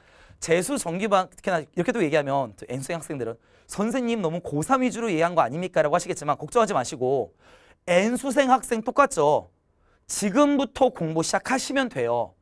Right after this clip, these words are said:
그 다음에 꾸준하게 유지하시기만 하면 됩니다. 그럼 제가 또 이제 말씀드리고 싶은 게 이거예요. 마흔 학생들은 그러면 이제 영어의 한정에서 얘기할게요. 특히나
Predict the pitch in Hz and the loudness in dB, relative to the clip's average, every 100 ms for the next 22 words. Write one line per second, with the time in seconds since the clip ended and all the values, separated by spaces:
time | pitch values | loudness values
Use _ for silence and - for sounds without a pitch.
0 | _ _ - 180 196 - 285 311 285 294 | _ _ -4 0 0 -2 2 4 4 2
1 | 262 185 143 147 185 214 - 254 285 226 | 2 -2 -6 -6 -4 -4 -8 -2 2 2
2 | 180 135 110 101 _ _ - - - 226 | 0 -6 -6 -8 _ _ -20 -20 -2 0
3 | 208 180 180 233 170 151 - 269 254 220 | 2 0 2 0 2 0 0 0 0 0
4 | 220 - 202 170 143 175 127 104 87 _ | -4 -4 -6 -4 0 2 2 0 -10 _
5 | _ - _ - 151 175 269 294 - 269 | _ -20 _ 2 4 6 4 0 0 2
6 | 262 190 170 151 131 127 151 208 208 139 | 2 2 0 -2 -4 4 6 6 2 -2
7 | 143 220 233 - 131 110 104 151 - _ | -4 -2 -2 -2 -2 -2 -2 -4 -4 _
8 | _ _ _ _ - 175 | _ _ _ _ -2 -2